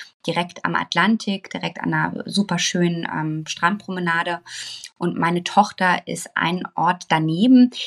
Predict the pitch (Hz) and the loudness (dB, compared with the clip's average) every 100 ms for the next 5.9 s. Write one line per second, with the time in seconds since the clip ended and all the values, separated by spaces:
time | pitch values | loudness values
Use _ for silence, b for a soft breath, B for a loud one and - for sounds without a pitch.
0 | B - 175 175 165 208 262 - 233 226 | B 0 2 2 4 6 6 4 4 4
1 | - 208 - 208 190 180 180 190 190 180 | 0 -4 0 2 4 4 4 2 -2 -4
2 | 170 - - 185 196 170 165 - - - | -6 -10 -8 -8 -6 -8 -6 0 -2 0
3 | - - 185 175 - - 190 - 180 196 | -4 -4 -6 -8 -8 -6 -6 -4 -6 -6
4 | 185 180 - 196 - 180 175 175 175 170 | -8 -10 -10 -6 -2 -2 -2 -4 -4 -6
5 | 175 B B B B - 165 165 165 | -8 B B B B 0 2 2 -2